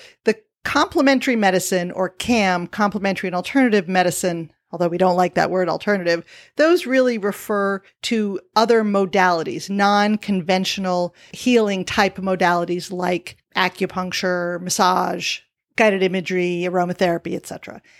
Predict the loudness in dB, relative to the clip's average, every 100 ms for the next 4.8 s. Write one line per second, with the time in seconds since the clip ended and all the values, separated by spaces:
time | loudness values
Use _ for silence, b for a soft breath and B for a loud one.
0 | b b b b b _ -6 -6 -4 0
1 | 2 4 2 0 0 2 0 2 0 -2
2 | -6 -8 -10 -12 -14 -18 b -2 -2 2
3 | 2 2 0 -2 2 2 2 0 -4 -6
4 | -8 0 2 2 2 0 -6 -10